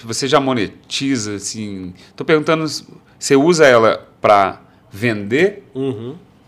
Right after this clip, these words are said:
Speaker 1: bilhete? Como é, qual que é a estratégia, assim? O que que você enxerga hoje da importância de
Speaker 2: Da rede social.
Speaker 1: da rede social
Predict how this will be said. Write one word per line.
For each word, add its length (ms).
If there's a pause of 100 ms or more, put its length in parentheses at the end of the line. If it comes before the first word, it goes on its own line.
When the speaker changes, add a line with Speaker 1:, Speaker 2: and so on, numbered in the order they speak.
(260)
Speaker 1:
bilhete? 960
Como 160
é, 20
qual 240
que 80
é 40
a 20
estratégia, 720
assim? 260 (160)
O 80
que 140
que 80
você 380 (160)
enxerga 440
hoje 480
da 80
importância 720
de 220
Speaker 2:
Da 120
rede 220
social. 260
Speaker 1:
da 80
rede 260
social 640